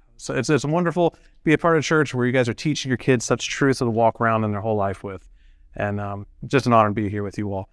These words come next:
Yeah, as I said, I worked with John for, you know, quite a, as he said, for quite a while now, and, uh, over time we've become good friends and confidants. And when, uh, thing-, things are going, uh, awry at work and I'm not sure what to do,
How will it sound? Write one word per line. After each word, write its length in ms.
Yeah, 160
as 100
I 40
said, 180
I 20
worked 160
with 100
John 280
for, 320
you 80
know, 100
quite 220
a, 200
as 120
he 100
said, 180
for 160
quite 240
a 60
while 240
now, 320
and, 240
uh, 160
over 140
time 240
we've 100
become 460
good 160
friends 360
and 160
confidants. 560
And 120
when, 220
uh, 160
thing-, 260
things 260
are 60
going, 320
uh, 160
awry 520
at 120
work 280
and 80
I'm 100
not 140
sure 140
what 40
to 60
do, 240